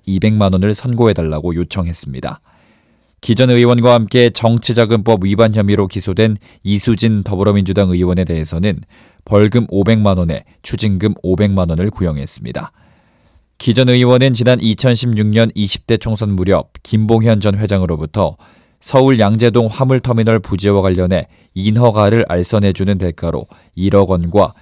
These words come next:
이백만 원 상당의 양복을 받은 혐의로 재판에 넘겨졌습니다.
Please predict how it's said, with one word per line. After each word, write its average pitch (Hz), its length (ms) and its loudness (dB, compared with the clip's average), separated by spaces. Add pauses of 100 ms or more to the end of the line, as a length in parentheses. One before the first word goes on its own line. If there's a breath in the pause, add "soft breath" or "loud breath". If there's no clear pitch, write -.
(140 soft breath)
이백만 110 480 2
원 107 80 2
상당의 95 480 -2
양복을 98 500 0
받은 92 380 -4
혐의로 87 420 -2 (220 soft breath)
재판에 85 420 -8
넘겨졌습니다. 76 880 -10